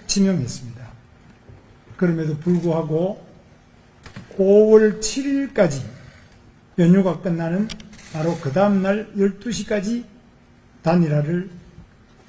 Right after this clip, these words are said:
하지 않으면은 안 된다. 그리고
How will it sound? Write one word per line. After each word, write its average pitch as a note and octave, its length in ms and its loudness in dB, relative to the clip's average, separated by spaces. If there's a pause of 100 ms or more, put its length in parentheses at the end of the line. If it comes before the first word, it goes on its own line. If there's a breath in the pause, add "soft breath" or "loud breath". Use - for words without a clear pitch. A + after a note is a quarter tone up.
(800)
하지 D#3+ 260 -4
않으면은 D#3 560 -2 (640)
안 D3 180 0
된다. D3+ 300 -4 (1900)
그리고 F3+ 520 0